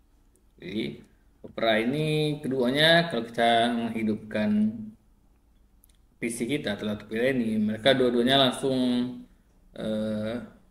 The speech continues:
auto start, baik yang Opera, Opera browser ini ataupun yang Opera G X. Pada intinya mereka akan langsung, keduanya langsung auto start, dan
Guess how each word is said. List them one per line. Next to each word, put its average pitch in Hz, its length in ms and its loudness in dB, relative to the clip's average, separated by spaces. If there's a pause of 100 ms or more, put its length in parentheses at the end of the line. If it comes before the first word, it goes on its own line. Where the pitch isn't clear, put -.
(140)
auto 104 240 -6
start, - 400 -2
baik 107 320 -6
yang 110 400 -8
Opera, 107 400 -6
Opera 107 480 -6
browser 104 480 -8
ini 131 160 0
ataupun 113 320 -6
yang 113 320 -8
Opera 98 320 -10
G 104 160 -8
X. - 320 -10 (640)
Pada 110 160 -10
intinya 127 400 -2
mereka 127 320 2
akan 120 240 -2
langsung, 135 480 -2
keduanya 117 400 -2
langsung 113 240 -6
auto 104 240 -6
start, 107 400 -4
dan 123 320 -2